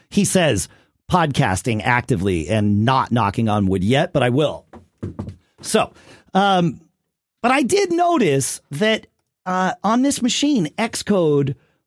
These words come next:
would not upgrade, and it wouldn't upgrade because it was saying that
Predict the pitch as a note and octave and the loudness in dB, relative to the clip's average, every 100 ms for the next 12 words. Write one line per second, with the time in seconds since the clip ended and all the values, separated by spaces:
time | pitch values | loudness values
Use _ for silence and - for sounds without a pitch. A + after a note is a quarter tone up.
0 | _ D3 E3+ F3 F#3 F3+ - D#3+ - G#2 | _ -2 0 2 2 0 0 -4 -2 -4
1 | D#2+ D2 - D#3+ D#3 E3+ A3 G#3+ E3 F3+ | -4 -6 -4 -2 0 2 2 0 0 0
2 | D3+ C#3+ D#3+ C#3 C#3 - C#3+ C3 C3 C3 | 0 0 -2 0 -2 0 0 2 0 -2
3 | _ B2+ C#3 - | _ -4 -2 -4